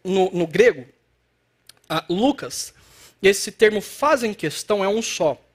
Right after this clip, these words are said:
é telos. Telos é propósito. Qual é o propósito? Qual é o objetivo dos líderes religiosos? Andar com roupas especiais.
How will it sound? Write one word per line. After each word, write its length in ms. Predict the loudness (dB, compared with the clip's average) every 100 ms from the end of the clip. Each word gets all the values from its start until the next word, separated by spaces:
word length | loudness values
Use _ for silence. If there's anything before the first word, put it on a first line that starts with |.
| _
é 60 | -8
telos. 880 | -8 _ 4 4 -2 -10 -12 -14 -16 _ _ -20 -20 -20 _
Telos 480 | -2 0 0 -4 -2
é 80 | -2
propósito. 1120 | -2 _ -2 -2 -4 -2 0 0 -4 -16 -20 _ _ -16 -16 -18 _
Qual 380 | 0 4 6 6
é 80 | 4
o 80 |
propósito? 760 | 4 2 2 2 2 2 -6 -14 _
Qual 340 | 2 4 6
é 100 | 6
o 100 | 6
objetivo 600 | 2 2 0 2 -2 -4
dos 200 | -6 -8
líderes 420 | -4 -4 -2 -2 -2
religiosos? 1000 | 0 -2 2 6 6 2 -6 -12 -14 -16 _ -20 -20 _ _ _ _ _ _ _ _ _ _ _ _ _ _
Andar 800 | -2 0 0 4 4 6 4 4
com 240 | 2 2
roupas 540 | 4 4 4 4 0 0
especiais. 920 | -2 -2 -2 2 2 2 0 -12